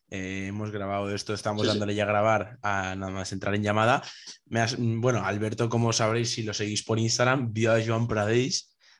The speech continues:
Speaker 1: ni nada más ni nada menos que a Joan Pradeix hace cuestión de tres días, ¿fue?
Speaker 2: Mm, sí, dos, tres días más o menos.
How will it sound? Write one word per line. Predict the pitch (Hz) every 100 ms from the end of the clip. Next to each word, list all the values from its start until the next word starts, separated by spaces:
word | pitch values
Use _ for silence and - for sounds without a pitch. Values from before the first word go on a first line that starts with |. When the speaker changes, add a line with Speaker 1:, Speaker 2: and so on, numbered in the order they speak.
| -
Speaker 1:
ni | 104
nada | 113 131
más | 131
ni | 123
nada | 120 117
menos | 127 117 -
que |
a | 104
Joan | 117 120
Pradeix | 117 117 123 135 - - - 165 127
hace | 113 127 123
cuestión | 120 110 117 117
de | 120
tres | 120 117 110
días, | 120 120
¿fue? | - 127 208 _ _ _ _ -
Speaker 2:
Mm, | 131 123 120 120 117 117 113 110
sí, | - 135 151
dos, | 117 113
tres | 123
días | 123 110
más | 110
o |
menos. | 117